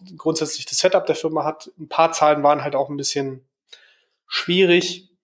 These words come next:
äh, die ich auch nicht ganz verstanden habe. Muss einfach schauen, wie sich das jetzt entwickelt, äh, und auch wie, äh, generell jetzt das, das Geld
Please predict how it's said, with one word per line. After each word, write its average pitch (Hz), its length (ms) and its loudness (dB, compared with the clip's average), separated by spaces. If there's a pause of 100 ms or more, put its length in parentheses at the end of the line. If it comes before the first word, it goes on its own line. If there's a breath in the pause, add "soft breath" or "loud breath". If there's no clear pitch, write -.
äh, 147 480 2
die 143 80 -6
ich 143 160 -4
auch 156 100 0
nicht 170 180 -4
ganz 156 140 0
verstanden 160 420 0
habe. 151 460 2 (480 loud breath)
Muss 165 160 2
einfach 143 200 2
schauen, 143 240 2
wie 135 40 -4
sich - 160 -4
das 135 160 -2
jetzt 123 120 -6
entwickelt, 139 600 0
äh, 139 240 4
und 139 220 2
auch 143 320 -2
wie, 143 320 2
äh, 139 420 0
generell 135 580 2
jetzt - 360 -4
das, - 140 -8
das - 200 -6
Geld - 440 -6